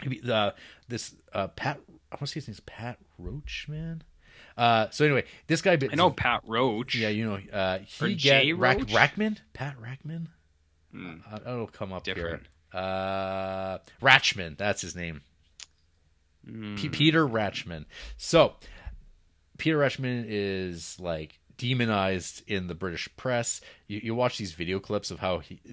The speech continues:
Speaker 1: everything was talked about, and it is just like, ugh, <laughs> man. Ba-, um, Michael De Freitas, he kinda, like, winds up taking over this, like, these houses and also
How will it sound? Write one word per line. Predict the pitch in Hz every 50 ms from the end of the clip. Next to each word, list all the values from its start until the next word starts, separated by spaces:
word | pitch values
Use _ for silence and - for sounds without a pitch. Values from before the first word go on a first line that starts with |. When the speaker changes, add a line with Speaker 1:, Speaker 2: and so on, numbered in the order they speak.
| 95 - -
Speaker 1:
everything | 104 101 104 - 101 87
was | - -
talked | - - 87 85 - -
about, | 110 101 107 107 110 113 110 - -
and | 90 85
it | 90 95 95
is | 90 80 76
just | 78 - 85 78 - -
like, | 85 78 78 78 80 85 82
ugh, | 80 92 95 82 - - - - -
<laughs> | - - - -
man. | 87 92 95 - 117 101 82 90 92 - _ - - - - _ _ -
Ba-, | 98 87 - 101 98 90 87 87 87 82
um, | 76 - - - 113 104 - - - -
Michael | 123 135 139 131 139 123
De | 107 120
Freitas, | - - 113 - - - 127 131 120 120 - -
he | - 120
kinda, | - 135 165 156
like, | 147 - -
winds | 110 120 123 104 120
up | 117 107 - - - _ _ _ _ _ _ _ _ _ _ _ _ _ _ -
taking | - - 143 151 147 - 143 120 -
over | - 104 113 123 135 165 180 208 226 208 _ _ _ _ _ _ _ _ _ _ _ _ -
this, | 135 156 151 - - - 147
like, | 156 165 156 - _ -
these | 160 151 135 -
houses | - 143 147 160 175 170 190 202 208 208 208 - - - _ _ _ -
and | - 123 127 127 127 120 - - - -
also | - 123 147 139 - 151 139 131 123 117 113 110 104